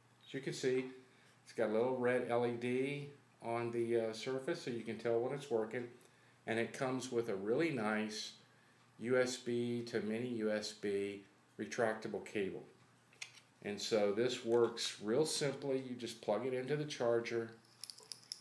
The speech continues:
pop it out, and then you can plug it right in to the Richard Solo backup battery. I'm gonna show you, I'm trying to connect it now. And that's how it works,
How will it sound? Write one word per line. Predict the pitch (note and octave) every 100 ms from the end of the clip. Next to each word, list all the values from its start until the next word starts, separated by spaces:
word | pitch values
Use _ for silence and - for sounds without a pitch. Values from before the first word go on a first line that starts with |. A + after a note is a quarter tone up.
| - - - _ - - - -
pop | G2 G#2 C#3
it | B2
out, | A#2 A#2 A2+ - -
and | A2+ A2
then | G#2+
you | A2 G#2+
can | - G2+
plug | F#2+ - G#2+ A2
it | G#2+
right | G2+ G#2+ A#2
in | A#2 A2 A2 A2 - - - -
to | G#2 G2 G2+ - - _ _ - _ _ _ -
the | - G2+ G2 F#2 G2 B2+ - - - - -
Richard | A2+ A#2 A#2
Solo | - A#2+ A2+
backup | A2 G#2 - -
battery. | F#2 E2+ G2 A2
I'm | A2
gonna | G#2+
show | - G#2
you, | G#2 G2
I'm | F2+ F2 - - _ _ _ -
trying | - G#2+
to | G2 -
connect | G#2+ G#2+ -
it | -
now. | F#2 E2+ F#2 - - - - - _ _ _ _
And | G#2 A2
that's | G#2+ G#2+ -
how | G#2
it | - F2+
works, | - - -